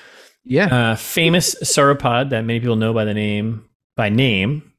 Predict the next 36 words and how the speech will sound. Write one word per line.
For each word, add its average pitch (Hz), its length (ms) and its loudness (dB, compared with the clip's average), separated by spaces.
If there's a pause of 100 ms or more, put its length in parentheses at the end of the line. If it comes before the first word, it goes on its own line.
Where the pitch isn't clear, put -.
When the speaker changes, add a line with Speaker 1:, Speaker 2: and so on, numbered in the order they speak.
(160)
Speaker 2:
which 110 220 -6
means 104 380 -2 (120)
arm 135 260 0
lizard. 104 520 -4
Speaker 1:
Yeah, 113 240 -6 (360)
okay. 127 200 -6 (640)
Speaker 2:
Uh, 104 220 2
Speaker 1:
That's 101 100 -2
fun. 120 220 -2
Speaker 2:
fossil 131 580 0
remains 120 340 2
were 107 80 -4
first 120 320 -4
discovered 120 340 -4
in 113 40 -4
the 104 80 -6
Colorado 120 420 0
River, 107 320 -4 (420)
and 117 80 -2
they 107 100 2
lived 120 220 0
Speaker 1:
Ah. 123 40 2
Speaker 2:
in 107 200 2
modern-day 131 520 0
North 110 340 0
America. 120 480 -6 (800)
Brachiosaurus 120 580 0
Speaker 1:
Ah. - 20 -6
Speaker 2:
had 117 100 0
an 110 40 0
extremely 120 340 -2
long 104 260 0
neck 113 260 -4
and 98 120 -4
tail, 104 300 -6
measuring 110 460 -2